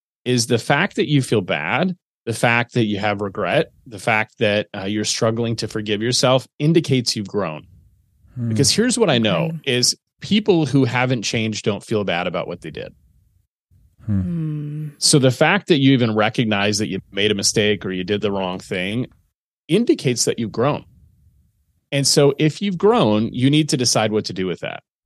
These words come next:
Speaker 3: Okay.
Speaker 1: Did I grow so that I can beat myself up with it? Or did I grow so I can be better?
Speaker 2: Hmm.
Speaker 1: And it's a simple choice. One will make you happier. One will help you to progress and, and to realize the person you're called to be. The other will keep you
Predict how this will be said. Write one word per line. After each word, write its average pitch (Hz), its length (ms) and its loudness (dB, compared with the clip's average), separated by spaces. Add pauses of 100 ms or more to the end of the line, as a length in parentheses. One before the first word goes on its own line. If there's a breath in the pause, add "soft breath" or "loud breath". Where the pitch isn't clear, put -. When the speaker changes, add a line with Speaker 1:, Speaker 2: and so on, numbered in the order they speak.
(520)
Speaker 3:
Okay. 170 340 -14
Speaker 1:
Did 127 120 -2
I 117 140 2
grow 123 400 2
so 143 180 0
that 120 60 4
I 110 40 2
can 107 180 -2
beat 110 200 -2
myself 131 400 -2
up 90 200 -2
with 98 140 -8
it? 151 160 -2 (140)
Or 104 140 -6
did 101 180 -4
I 98 100 -2
grow 92 280 -4
so 90 180 -6
I 85 80 -8
can 90 140 -14
be 85 100 -14
better? - 220 -16 (760)
Speaker 2:
Hmm. 107 340 -2
Speaker 1:
And 113 120 0
it's 123 120 -2
a 127 60 0
simple 143 300 0
choice. 110 500 2
One 117 360 0
will 127 100 4
make 113 220 2
you 107 80 0
happier. 123 520 2
One 110 220 0
will 101 80 -2
help 104 260 -4
you 104 220 -4
to - 140 -14
progress 120 680 0
and, 110 260 -6
and 104 200 -6
to - 120 -4
realize 107 500 0
the 104 80 -8
person 110 360 -6
you're 92 120 -8
called 104 300 -2
to 101 80 -6
be. 156 280 2
The 113 160 0
other 120 320 4
will 110 320 0
keep - 320 -6
you 101 260 0